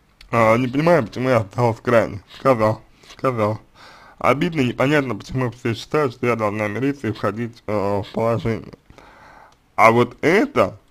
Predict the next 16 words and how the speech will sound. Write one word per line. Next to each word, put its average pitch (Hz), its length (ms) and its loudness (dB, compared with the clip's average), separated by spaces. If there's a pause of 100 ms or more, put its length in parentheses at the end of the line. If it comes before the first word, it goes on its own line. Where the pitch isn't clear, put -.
(220)
момент, 143 760 -4
а, 120 400 6 (1400)
как-, 117 340 -2
когда 131 380 2
вы 135 320 4
не 123 180 2
увидели, 123 560 -2
что, 107 760 -2 (200)
а, 98 440 2 (1300)
вы 135 200 2
служите 135 640 2
теперь 131 560 -2 (260)
для, 120 640 4 (220)
а, 107 200 6 (260)
удовлетворения 120 1000 2 (920)
потребностей, 120 1000 0